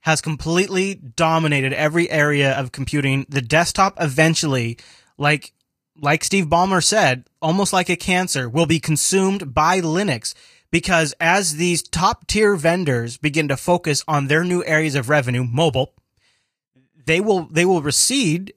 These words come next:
and they will, they will, they will lesser often o-, less, they will offer less and less advantages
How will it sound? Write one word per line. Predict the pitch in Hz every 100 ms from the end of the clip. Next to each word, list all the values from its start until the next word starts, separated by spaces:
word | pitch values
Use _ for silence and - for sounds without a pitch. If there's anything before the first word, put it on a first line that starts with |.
| -
and | 165
they | 170
will, | 165 143 -
they | 156
will, | 147 143
they | 139 143
will | 139
lesser | 143 139 139
often | - 165 226 208
o-, | 170 -
less, | 151 151 170 - -
they | 160 147
will | 143
offer | 135 135 - 135
less | 139 160
and | 202
less | 180
advantages | 151 135 170 180 127 120